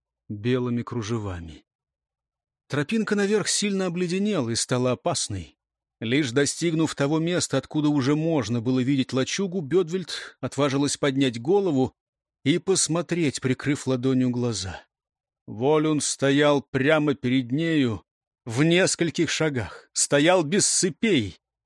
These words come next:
в распахнутой безрукавке и подставлял себя солнечным лучам.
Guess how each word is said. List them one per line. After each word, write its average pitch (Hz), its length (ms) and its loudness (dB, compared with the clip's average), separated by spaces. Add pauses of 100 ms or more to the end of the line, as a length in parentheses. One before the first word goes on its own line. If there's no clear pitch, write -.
(140)
в 120 100 -2
распахнутой 170 800 2
безрукавке 180 840 2
и 147 40 4
подставлял 156 680 2
себя 160 400 2
солнечным 165 720 0
лучам. 143 600 0